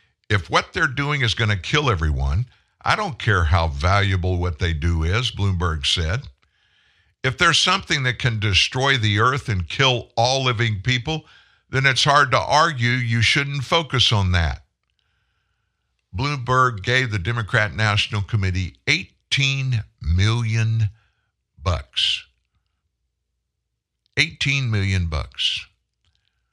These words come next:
That was back in twenty twenty-two to help Joe Biden win that year's race,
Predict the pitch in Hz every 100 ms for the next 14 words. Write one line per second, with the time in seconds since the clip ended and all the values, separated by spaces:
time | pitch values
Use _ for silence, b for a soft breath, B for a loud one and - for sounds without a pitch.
0 | _ _ _ _ _ _ - 117 101 82
1 | 101 95 - 76 80 95 87 82 90 82
2 | 78 92 78 73 78 98 - _ _ -
3 | 95 90 85 98 90 85 92 95 92 -
4 | 90 85 80 85 90 92 -